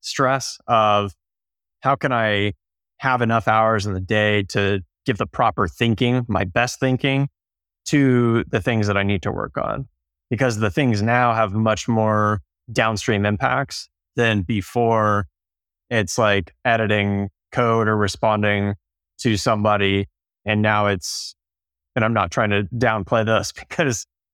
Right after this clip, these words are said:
those are very important, but it was, like, at different levels for my brain in terms of processing them and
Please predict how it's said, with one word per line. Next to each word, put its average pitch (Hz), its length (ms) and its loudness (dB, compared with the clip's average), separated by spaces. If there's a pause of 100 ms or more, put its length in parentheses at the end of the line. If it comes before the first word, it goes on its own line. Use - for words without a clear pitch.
those 123 300 0
are 117 80 2
very 113 300 2
important, 104 500 -2
but 120 140 2
it - 20 2
was, 110 140 -2
like, 107 120 2
at 104 180 -4
different 110 300 -2
levels 104 380 -2
for 107 220 -2
my 101 240 0
brain 104 440 0 (440)
in 110 80 -2
terms 104 220 -2
of 95 120 -10
processing 101 560 -2
them 101 260 0
and 101 200 -2